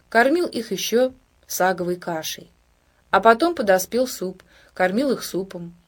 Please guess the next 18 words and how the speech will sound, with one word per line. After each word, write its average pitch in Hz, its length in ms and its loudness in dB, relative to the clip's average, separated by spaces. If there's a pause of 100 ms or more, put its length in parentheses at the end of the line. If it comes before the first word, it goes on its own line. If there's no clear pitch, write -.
(160)
Потом 202 320 0
они 196 200 0
старательно 196 600 2
подметали 180 560 -2
пол, 247 380 -4 (300)
перекладывали 220 580 2
дрова 170 400 -2
у 247 80 -4
печки, 202 520 -10 (420)
выносили 233 500 0
мусор 196 400 -4
и - 100 -6
очистки. 165 680 -6 (320)
Сестренка 208 580 2
Митьки 220 480 -2 (260)
уснула 190 380 -4
за 175 140 -4
столом. 170 540 -4